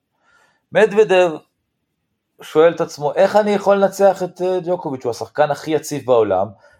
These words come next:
מה יש לי עליו?" אז אני יכול להיות ביום סרבים מעולה, ולהכות, אה, אה, כמה אסים כל גיים, ולהרוויח נקודות קלות דרך הסרב,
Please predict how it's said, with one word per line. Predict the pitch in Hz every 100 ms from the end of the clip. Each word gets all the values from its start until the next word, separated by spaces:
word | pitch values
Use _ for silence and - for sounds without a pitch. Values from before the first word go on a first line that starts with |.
| _
מה | 143 165
יש | 151 -
לי | 123
עליו?" | 104 104 123 - _ _ _ _
אז | 98 143
אני | 160
יכול | 160 175 175
להיות | 151 123
ביום | 131 143
סרבים | - 156 151 139 123
מעולה, | 127 123 120 131 - _ _ _ _ _
ולהכות, | 104 107 113 113 - - 107
אה, |
אה, | 117 110 104 110 110
כמה | 123 113 113
אסים | 123 - 127
כל | - 123 120
גיים, | 139 143 135 104
ולהרוויח | 107 104 104 104 98 90 87 85 101 98 95 110 -
נקודות | 101 - 104 107
קלות | - 95 104 - _ _
דרך | 90 95 -
הסרב, | 80 - 90 98 156